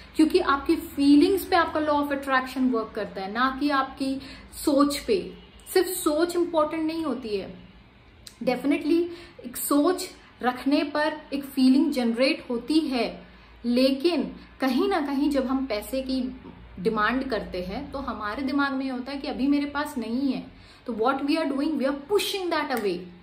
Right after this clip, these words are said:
कि नहीं, नहीं, मुझे नहीं चाहिए। हम लोग ये कह रहे हैं कि मुझे नहीं चाहिए, because we are not feeling that money inside us।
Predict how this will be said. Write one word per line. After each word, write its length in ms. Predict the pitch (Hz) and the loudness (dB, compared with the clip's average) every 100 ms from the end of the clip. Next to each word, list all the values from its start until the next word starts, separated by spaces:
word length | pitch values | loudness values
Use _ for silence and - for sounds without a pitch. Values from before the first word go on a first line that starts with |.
| - - - | -20 -14 0
कि 80 | 330 | 2
नहीं, 200 | 392 427 | 4 2
नहीं, 120 | 415 | 2
मुझे 220 | 359 339 | 4 4
नहीं 180 | 339 320 | 4 0
चाहिए। 320 | 277 214 202 | 0 0 0
हम 220 | 214 254 | 0 0
लोग 140 | 302 285 | 2 2
ये 120 | 302 | 2
कह 240 | 302 269 | 0 -2
रहे 120 | 262 | 0
हैं 200 | 277 311 | 0 -2
कि 80 | 330 | -2
मुझे 440 | 311 247 262 392 - - - _ | -2 -2 -2 -4 -8 -20 -20 _
नहीं 320 | 269 285 381 - | 4 6 6 4
चाहिए, 420 | 262 190 - - - _ _ - _ _ - | 0 -2 -6 -14 -20 _ _ -20 _ _ -6
because 400 | 262 269 277 311 | -2 0 2 2
we 140 | 247 | 2
are 140 | 262 254 | 4 4
not 180 | 269 285 - - | 4 0 -6 2
feeling 380 | 254 269 294 294 | 4 4 4 2
that 240 | 262 247 | 0 0
money 360 | 226 214 220 220 | -2 -6 -8 -10
inside 460 | 208 - 214 202 190 | -12 -6 -2 -2 -4
us। 640 | 180 - 190 - - - | -8 -8 -8 -8 -14 -16